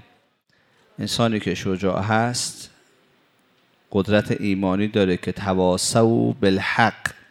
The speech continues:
بتونه حق رو توصیه بکنه، به زبان بیاره، خجالت نکشه،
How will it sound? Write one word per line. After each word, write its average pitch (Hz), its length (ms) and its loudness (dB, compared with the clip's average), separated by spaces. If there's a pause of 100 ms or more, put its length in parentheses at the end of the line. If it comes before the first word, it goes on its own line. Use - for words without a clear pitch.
(640)
بتونه 123 300 0
حق 123 240 -2
رو 117 60 2
توصیه 107 460 2
بکنه، 110 460 0
به 107 140 2
زبان 98 500 2
بیاره، 101 400 2
خجالت 92 600 0
نکشه، 101 580 -2